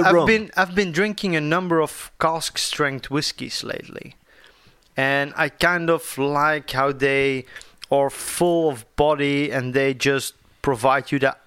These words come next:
Speaker 2: oomph from the start. And this doesn't.
Speaker 1: No, it doesn't. This builds up to the, the
Speaker 2: Yes,
Speaker 1: peppery, which is
Speaker 2: exactly.
Speaker 1: quite nice. I think that's why I like it.
Speaker 2: Yeah,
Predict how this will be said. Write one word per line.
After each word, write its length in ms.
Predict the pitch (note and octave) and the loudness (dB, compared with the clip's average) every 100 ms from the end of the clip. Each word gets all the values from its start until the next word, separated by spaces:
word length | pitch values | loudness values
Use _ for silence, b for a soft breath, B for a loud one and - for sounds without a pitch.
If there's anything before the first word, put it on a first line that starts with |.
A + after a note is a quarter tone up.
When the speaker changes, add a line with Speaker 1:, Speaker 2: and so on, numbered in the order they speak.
| F3 | -2
Speaker 2:
oomph 220 | D#3+ C#3 | -2 -4
from 280 | - B2+ B2 | -4 -4 -2
the 80 | |
start. 460 | A#2 - C3+ A#2 - - B B B B B | -4 -2 -2 -2 -8 -20 B B B B B
And 140 | C3+ | -2
this 220 | D3 G#3 C3 | 0 -2 -2
doesn't. 600 | A#2+ F3+ E3+ A2+ G#2 - _ _ _ _ _ _ _ _ _ - | 0 0 -2 -10 -12 -16 _ _ _ _ _ _ _ _ _ -12
Speaker 1:
No, 280 | A2+ A2 C#3+ | -6 -6 -6
it 120 | D3+ D3+ | -6 -4
doesn't. 300 | C#3+ G#2 A2+ | -4 -4 -6
This 120 | C3+ | -4
builds 340 | D#3 D3+ B2 | -2 -2 -2
up 200 | B2 G#2+ - | -2 -4 -6
to 120 | A2+ | -6
the, 400 | G#2 G#2+ G#2+ G#2+ - | -4 -4 -6 -10 -6
the 120 | A#2 | 0
Speaker 2:
Yes, 320 | E3+ A2+ - | 2 0 -2
Speaker 1:
peppery, 180 | F#2 E2+ | -6 -8
which 220 | D#2+ A#2+ | -10 -6
is 80 | C#3 B2 | -4 -2
Speaker 2:
exactly. 360 | B2+ C3 A#2 | 2 2 0
Speaker 1:
quite 80 | A2+ | -4
nice. 80 | - | -6
I 40 | |
think 120 | A2+ | -10
that's 200 | A#2 A2 | -12 -12
why 140 | - G#2 | -8 -6
I 40 | |
like 280 | G2 G2 - | -6 -10 -12
it. 100 | F2 | -6
Speaker 2:
Yeah, 280 | G#3 F#3 | 0 0